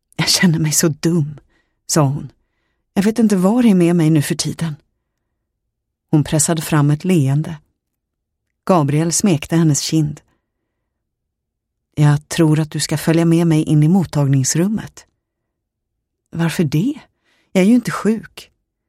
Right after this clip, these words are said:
"En liten undersökning kan inte skada."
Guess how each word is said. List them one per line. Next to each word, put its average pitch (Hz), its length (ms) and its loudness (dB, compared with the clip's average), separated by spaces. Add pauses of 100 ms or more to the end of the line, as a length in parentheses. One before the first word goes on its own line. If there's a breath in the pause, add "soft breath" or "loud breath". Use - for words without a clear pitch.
(600)
"En 143 380 2
liten 147 320 0
undersökning 160 760 0
kan 208 180 2
inte 156 180 -2
skada." 147 420 -2